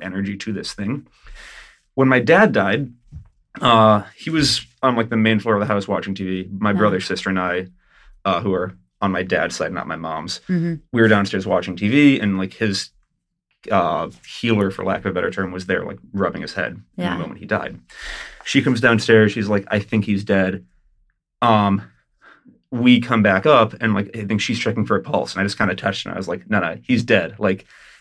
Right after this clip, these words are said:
Speaker 1: this is the exact same thing of, like, all energy is devoid
Speaker 2: Yeah.
Speaker 1: of this thing.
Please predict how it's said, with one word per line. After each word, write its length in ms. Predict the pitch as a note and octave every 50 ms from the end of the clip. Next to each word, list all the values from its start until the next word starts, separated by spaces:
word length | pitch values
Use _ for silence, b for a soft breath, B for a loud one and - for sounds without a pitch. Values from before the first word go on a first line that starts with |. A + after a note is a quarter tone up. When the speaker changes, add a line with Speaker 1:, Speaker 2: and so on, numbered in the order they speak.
| b -
Speaker 1:
this 160 | B2 A#2 B2
is 80 | C3 A2
the 140 | B2+ B2+ A#2+
exact 400 | A#2 A2 F#2+ A2 G#2 G2+ G2+ -
same 180 | - G#2 G2
thing 180 | F#2+ G2+ G2+ F2
of, 80 | F2
like, 240 | F2+ D#2+ - - - _ _ _ _ _ _ _ _ _ _ _ _ _ _ _
all 280 | - A2+ A2+ A#2 A#2 A2+ G#2
energy 340 | A2 A2 A2 A2 G#2+ G#2+ G#2
is 160 | G#2 G2+ -
devoid 400 | G#2+ G#2+ G2+ - F#2 G2+ G2+ C3
Speaker 2:
Yeah. 220 | F3 F3+ F3 E3+
Speaker 1:
of 40 | E3+
this 100 | E3 C3
thing. 440 | - - G2+ G2+ A#2 C#3 C#3+ B2